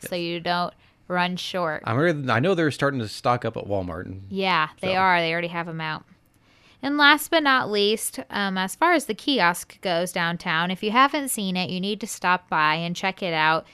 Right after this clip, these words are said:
Speaker 1: Get your picture taken with the photo booth filters and send 'em to yourself and post 'em on Facebook so we can see them. Um, but also, if your business isn't on there or you wanna add some more things to your business location,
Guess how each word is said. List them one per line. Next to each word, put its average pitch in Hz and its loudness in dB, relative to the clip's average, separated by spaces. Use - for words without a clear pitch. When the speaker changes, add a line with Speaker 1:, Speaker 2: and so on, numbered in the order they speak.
Speaker 1:
Get 262 -6
your 269 -2
picture 208 -4
taken 185 -4
with 185 -6
the 196 -2
photo 180 -2
booth 180 -4
filters 175 -2
and 170 -4
send 185 -4
'em 180 -4
to 190 -6
yourself 175 -2
and 175 -6
post 175 -6
'em 175 -6
on 175 -4
Facebook 160 -8
so 165 -6
we 160 -6
can 175 -10
see 156 -6
them. 147 -6
Um, 180 -2
but 175 -4
also, 202 0
if 185 -2
your 208 -4
business 269 -2
isn't 214 -4
on 190 -2
there 180 0
or 170 2
you 190 -4
wanna 190 2
add 190 2
some 190 -4
more 180 -2
things 180 -6
to - -8
your 190 -4
business 170 -4
location, 175 -4